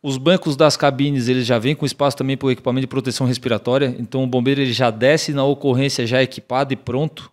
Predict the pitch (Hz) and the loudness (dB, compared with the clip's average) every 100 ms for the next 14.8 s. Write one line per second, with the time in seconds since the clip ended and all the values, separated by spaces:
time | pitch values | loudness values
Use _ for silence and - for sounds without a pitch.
0 | - 104 123 123 123 127 123 113 127 143 | -20 -12 -4 -4 -2 -4 -4 -2 -2 -2
1 | 120 120 120 - - 127 113 117 104 - | -4 -4 -4 -8 -8 -8 -2 -2 -2 -2
2 | 143 147 127 113 131 131 113 120 110 123 | 0 0 0 0 0 0 -2 -2 -2 -2
3 | 151 139 - _ - 98 120 147 139 127 | -4 -8 -16 _ -10 -4 0 4 4 4
4 | 110 135 - - 127 147 147 135 120 107 | 4 -2 -4 -6 0 2 2 -2 -4 -6
5 | 104 123 135 - 123 127 - 120 113 120 | -2 0 0 0 -2 -2 -4 -6 -2 -2
6 | 110 110 101 - 110 127 123 _ _ - | -2 -4 -10 -6 -4 -4 -6 _ _ -20
7 | - - - - _ 117 113 143 151 143 | -20 -20 -20 -20 _ -10 -6 -4 -2 2
8 | 151 151 151 147 123 117 143 - - - | 2 4 4 4 2 4 2 -2 -14 -16
9 | - 120 123 117 117 120 120 117 120 120 | -8 -4 -4 -6 -4 -4 0 0 2 2
10 | 127 127 117 110 107 131 120 - 139 131 | 4 4 4 2 2 0 0 0 0 2
11 | 123 151 127 131 127 123 - 120 127 127 | 2 2 2 0 -2 -6 -4 -4 -2 -4
12 | 123 113 113 110 120 127 117 113 120 127 | -6 -8 -6 -2 2 2 0 -4 -2 -2
13 | 117 127 120 127 120 - 131 117 135 131 | 0 0 2 0 -2 0 0 0 -2 0
14 | 127 123 120 101 - 127 151 | 0 -2 -4 -10 -6 -4 -2